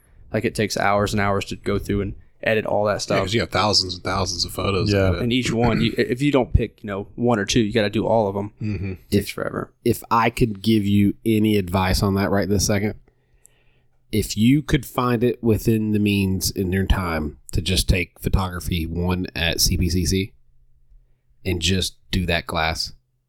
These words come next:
Speaker 4: it was fantastic. It was so much fun.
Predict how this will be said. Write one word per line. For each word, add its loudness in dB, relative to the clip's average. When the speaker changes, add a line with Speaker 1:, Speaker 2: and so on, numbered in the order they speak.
Speaker 4:
it -2
was 2
fantastic. -4
It 6
was 4
so 4
much 4
fun. 0